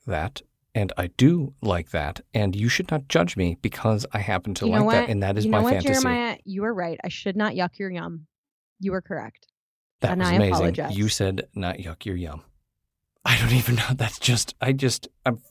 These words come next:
Speaker 1: floored by you so often. I don't even know what to <laughs> say. <laughs> Like that. Wow.
Speaker 2: Perhaps
Speaker 1: Yuck
Speaker 2: we
Speaker 1: your
Speaker 2: should
Speaker 1: yum.
Speaker 2: get back on topic,
Speaker 1: I'm sorry,
Speaker 2: Jeremiah.
Speaker 1: but you did say mac and cheese, and I did start having that fantasy, especially about the cut. Okay, the point is,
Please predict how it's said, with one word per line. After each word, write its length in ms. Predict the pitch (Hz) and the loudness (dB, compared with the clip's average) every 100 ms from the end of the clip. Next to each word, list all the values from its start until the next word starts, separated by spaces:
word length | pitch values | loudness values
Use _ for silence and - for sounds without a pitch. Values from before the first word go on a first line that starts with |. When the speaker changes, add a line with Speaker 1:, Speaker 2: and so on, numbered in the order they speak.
| - | -16
Speaker 1:
floored 280 | 139 147 120 | 0 4 6
by 120 | 104 | 4
you 200 | 98 98 113 | 0 -2 -2
so 260 | - 101 | 2 6
often. 300 | 107 104 101 | 6 4 2
I 80 | 95 | 0
don't 140 | 98 | 2
even 140 | 95 120 | 4 4
know 40 | |
what 80 | - | 8
to 60 | 214 | 8
<laughs> 400 | - - - 1047 | 8 4 2 2
say. 160 | 254 | 2
<laughs> 80 | - 392 - - - 523 - 466 247 - - | 0 -6 -4 -6 4 4 6 4 4 2 6
Like 200 | - 160 | 8 6
that. 200 | - 87 - - - - - - - | 8 4 4 -10 -12 -12 -14 -16 2
Wow. 240 | 123 110 85 | 6 6 4
Speaker 2:
Perhaps 260 | 247 330 117 | 2 4 8
Speaker 1:
Yuck 140 | 139 | 8
Speaker 2:
we 60 | 123 | 10
Speaker 1:
your 140 | 139 | 8
Speaker 2:
should 80 | 127 | 10
Speaker 1:
yum. 160 | 120 104 | 10 8
Speaker 2:
get 80 | |
back 220 | 90 190 190 | 2 -4 -6
on 140 | 180 | -8
topic, 360 | 190 175 - - - | -8 -8 -10 -6 2
Speaker 1:
I'm 100 | 131 | 4
sorry, 240 | 156 107 | 6 6
Speaker 2:
Jeremiah. 160 | 85 104 _ | 4 -4 _
Speaker 1:
but 360 | - 113 110 107 | -12 0 0 2
you 140 | 120 | 0
did 260 | 117 139 123 | 6 8 8
say 140 | 113 117 | 4 4
mac 180 | 107 | 4
and 80 | 107 | 0
cheese, 240 | 101 101 101 | -2 -4 -4
and 200 | 110 95 | -4 -4
I 60 | |
did 240 | 90 - - | -2 -4 -2
start 180 | 95 | -2
having 220 | 95 87 85 | -2 -4 -8
that 120 | 82 | -6
fantasy, 300 | 87 82 92 | -6 -8 -10
especially 340 | - 92 90 80 | -8 -8 -8 -10
about 100 | 85 | -10
the 80 | |
cut. 240 | - - - | -14 -8 -4
Okay, 160 | 135 | -2
the 100 | 90 | -4
point 400 | - - 165 156 | -4 2 2 2
is, 600 | 127 107 92 104 - - | -2 -2 -4 -8 -10 -12